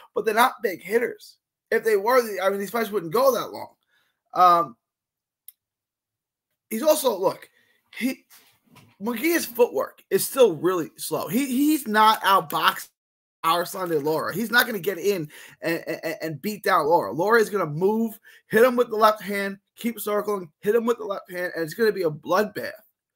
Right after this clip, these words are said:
right? He's not at that level, although he's a fun fighter to watch.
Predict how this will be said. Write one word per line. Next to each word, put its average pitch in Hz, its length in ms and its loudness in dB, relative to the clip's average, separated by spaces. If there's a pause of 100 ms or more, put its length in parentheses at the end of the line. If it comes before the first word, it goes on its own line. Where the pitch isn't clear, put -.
(300)
right? 185 180 4
He's 220 160 -2
not 233 260 2
at 220 220 0
that 208 260 -4
level, 214 480 0
although 202 220 2
he's 226 160 2
a 175 100 0
fun 226 320 -4
fighter 208 280 -2
to 165 100 -2
watch. 202 560 -6